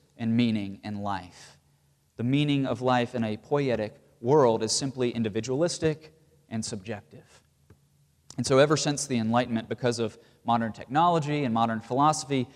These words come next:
this is how the average person sees the world today. A poietic world is one in which the ultimate reality s-, simply exists in one's own mind.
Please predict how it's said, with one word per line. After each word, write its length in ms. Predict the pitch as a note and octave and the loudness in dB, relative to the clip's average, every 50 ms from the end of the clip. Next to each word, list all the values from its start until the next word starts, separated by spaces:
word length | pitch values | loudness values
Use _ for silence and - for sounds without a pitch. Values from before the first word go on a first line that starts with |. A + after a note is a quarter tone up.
| - - _ - | -20 -8 _ 0
this 180 | D#3+ E3+ - | 2 2 2
is 100 | G3+ D#3 | 2 0
how 420 | D#3+ D3+ E3+ D#3 D3 C3+ C3+ C#3+ D3+ | 0 0 2 4 4 4 4 2 2
the 180 | C#3+ D3+ C#3 | 0 0 0
average 340 | A#2 A#2+ A2+ B2 B2 - - | 0 0 0 -2 -6 -6 -6
person 320 | - A#2 A2+ - - B2 C3 | -6 -6 -6 -6 -6 -10 -8
sees 340 | - - A2+ G#2+ G#2+ G#2+ - | -8 -8 -8 -8 -8 -8 -8
the 80 | A#2 | -8
world 320 | G#2+ G2 G2+ G2+ G2 G2 F#2+ | -6 -4 -4 -4 -6 -6 -10
today. 420 | - G2 F#2 G2+ - D#2 - - _ _ _ _ _ _ _ _ _ _ - | -14 -16 -14 -12 -12 -14 -16 -18 _ _ _ _ _ _ _ _ _ _ -14
A 40 | - | -14
poietic 600 | - - - E3+ F3 E3+ D#3+ D#3+ D#3+ E3 D#3+ - | -4 4 6 6 8 8 8 6 6 4 2 2
world 340 | C#3+ C3+ C#3+ C3+ C3+ C3+ B2+ | 4 4 6 6 6 6 4
is 180 | B2+ A#2+ A2+ - | 2 0 0 0
one 240 | C3+ C3 C3+ C3+ C3+ | 0 2 2 4 2
in 120 | B2 B2 | 2 2
which 260 | B2+ C3 - - - - - - _ - | 2 2 0 -2 -8 -12 -16 -20 _ -2
the 160 | C3 B2+ C3+ | 2 6 8
ultimate 400 | D3+ F#3 F#3+ F3+ F3 F3+ F3+ - | 8 8 8 6 4 -2 0 2
reality 520 | C#3+ D3+ D3 C#3 C#3 C#3+ C#3 C3+ C3+ C3 | 2 4 6 6 6 4 4 4 2 0
s-, 200 | A#2 - - - - | -2 -4 -8 -10 -6
simply 440 | - - D3+ C#3 D3 C#3 C#3 - | -4 -4 -2 2 2 0 2 0
exists 520 | C3+ A#2+ A2 A2 C#3+ D3+ D3 C#3+ - - - _ _ _ _ - | -2 -6 -4 -2 0 0 0 -2 -4 -8 -10 _ _ _ _ -2
in 140 | B2+ C3 | 0 2
one's 300 | B2+ B2+ B2+ B2 B2+ A#2 | 4 4 4 2 2 0
own 300 | - A#2 A#2 A2+ G#2+ G#2 | -2 -2 -2 0 -2 -2
mind. 500 | G#2 G#2+ G#2+ G#2 G2+ G#2 G2 F#2 F2+ - | -4 -4 -4 -6 -6 -8 -10 -12 -14 -18